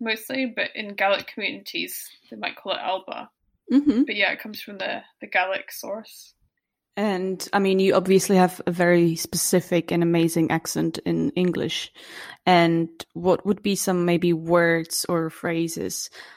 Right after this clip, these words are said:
Speaker 2: that we would only come across to in Scotland? Can you think of any?
Speaker 1: Um, yeah, so, um, things like "fit like," which is what I said earlier, which means "what," or, like, "what are you doing?"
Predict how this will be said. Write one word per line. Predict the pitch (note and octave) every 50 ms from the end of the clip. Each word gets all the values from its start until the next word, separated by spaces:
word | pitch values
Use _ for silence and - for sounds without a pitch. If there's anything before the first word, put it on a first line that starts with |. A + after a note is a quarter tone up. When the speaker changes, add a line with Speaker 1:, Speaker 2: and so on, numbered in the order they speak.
| _ _ -
Speaker 2:
that | - G3 E3+
we | G3 G#3 G3
would | F#3+ F#3 -
only | F#3 F#3 F3+ F3+
come | E3+ - F3+ F3
across | E3+ - - E3 E3+ - - -
to | - E3 E3
in | - - E3 E3
Scotland? | - - - - - - - - - - - - - - - _ _ _ _ _
Can | - F#3+ F3 F3
you | E3+
think | - F3 F3 E3 -
of | D#3+ -
any? | - - - F3 E3
Speaker 1:
Um, | A#3+ A#3 A#3+ A#3+ A#3+ A#3+ A#3+ - - -
yeah, | - G#3 G#3 B3+ C4+ D4 D4 - - - - -
so, | - - - - B3+ A#3 A#3 A#3 A3+ A3+ A3+ A3+ - -
um, | A3+ A3 A3 A3 A3 A3 A3 G#3+ G#3+ G#3+ G#3+ G#3 G#3 G#3 _ -
things | - A3+ A3+ A3+ A3+ -
like | A3+ G#3+ G#3 G#3 G3+ G3+ - - - - _ _ _ - -
"fit | - A#3+ -
like," | G#3+ G#3+ G#3 A3 A#3 - - C4+ - - - - - -
which | - G#3+ G#3 - A3
is | G#3 G#3
what | G#3 - - -
I | -
said | - - A3 G#3 -
earlier, | G#3 G#3 G3+ G#3 G#3+ A#3 B3+ C4 A#3+ -
which | - A#3 - -
means | A3+ G#3 G#3 G3+ G3+ G3+ G3+ G3+ - - -
"what," | G#3+ G#3+ G#3+ - - - - - - - - _ _ -
or, | G#3 G3+
like, | F#3+ F#3 F#3 - G3+
"what | G#3 G#3 - -
are |
you | G#3+ G#3 G3+ G#3
doing?" | G#3 G#3 G#3+ A3 A3+ A#3+ B3 B3 A#3+